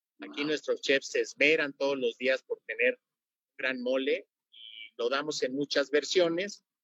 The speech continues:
Speaker 1: El que es muy, eh, digamos que muy popular es el que es el, la, la pechuga.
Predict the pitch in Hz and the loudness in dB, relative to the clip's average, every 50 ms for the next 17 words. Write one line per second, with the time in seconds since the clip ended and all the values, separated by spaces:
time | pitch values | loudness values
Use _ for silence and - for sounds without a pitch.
0 | _ _ - 123 123 _ - 156 156 147 - 151 151 151 151 156 151 147 143 143 | _ _ -16 -16 -12 _ 0 0 0 0 0 -2 0 2 2 4 4 4 4 4
1 | 135 127 120 - _ - - - 113 113 - - 117 120 120 127 127 135 147 151 | 2 0 -2 -6 _ -14 -10 -8 -8 -8 -4 -2 0 0 0 2 2 0 0 0
2 | 147 - - - 123 120 120 - 147 143 - - 156 151 - 165 165 165 170 160 | -2 -4 -4 -2 -2 -2 0 0 0 2 4 2 2 2 2 2 4 4 4 4
3 | 165 160 - - _ _ _ _ _ _ _ _ _ - 131 135 - - 139 135 | 2 0 -4 -10 _ _ _ _ _ _ _ _ _ -10 -8 -8 -6 -4 -6 -6
4 | - - 139 135 - - 143 127 123 117 113 110 110 110 110 110 110 - - 110 | -2 -2 -2 -2 0 0 0 2 2 2 2 2 0 0 -2 -4 -4 -4 -4 -6
5 | 110 - - - 120 85 85 | -6 -6 -6 -6 -8 -8 -12